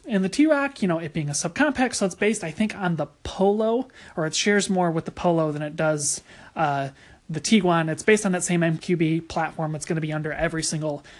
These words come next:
uh, Volkswagen brand item shortly. Uh, overall, you know, it's a good size. It's a really good shape. I really like the looks of it. The two-tone paint is just, mm, perfect. But Volkswagen says that we're not gonna get the T-Roc in the U S, and it seems like a huge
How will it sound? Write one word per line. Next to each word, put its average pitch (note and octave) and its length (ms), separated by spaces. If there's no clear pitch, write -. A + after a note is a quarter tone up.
uh, D#3 140
Volkswagen D3+ 460
brand D#3 300
item D3+ 300
shortly. E3 560
Uh, D#3 420
overall, D4 360
you B3+ 100
know, C4 100
it's B3 160
a B3 40
good B3+ 180
size. D#3 460
It's F#3 120
a F3 60
really B3 180
good A3 160
shape. E3 400
I E3+ 60
really G3+ 420
like G#3+ 200
the G#3 80
looks G3 260
of G3+ 80
it. G3 220
The E3 100
two-tone G#3 480
paint G#3+ 420
is D3+ 140
just, - 300
mm, G#3+ 240
perfect. - 580
But F3+ 220
Volkswagen C4 400
says C#4 220
that C4 140
we're A#3+ 100
not C4+ 180
gonna B3+ 140
get C4+ 140
the - 40
T-Roc G3 380
in F#3+ 80
the F3+ 80
U G3+ 100
S, F#3 200
and F#3+ 100
it F#3 60
seems C#4 360
like F#3 140
a G3 60
huge F#3 800